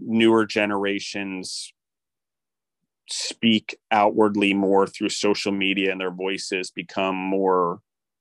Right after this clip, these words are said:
heard or whatever, we often forget,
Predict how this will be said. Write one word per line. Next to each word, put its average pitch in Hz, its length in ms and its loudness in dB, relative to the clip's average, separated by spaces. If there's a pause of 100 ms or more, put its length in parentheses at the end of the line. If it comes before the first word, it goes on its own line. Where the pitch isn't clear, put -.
(1300)
heard 107 500 4
or 98 400 -6 (480)
whatever, 110 400 0
we 110 240 -6
often 107 500 -6
forget, 95 680 -2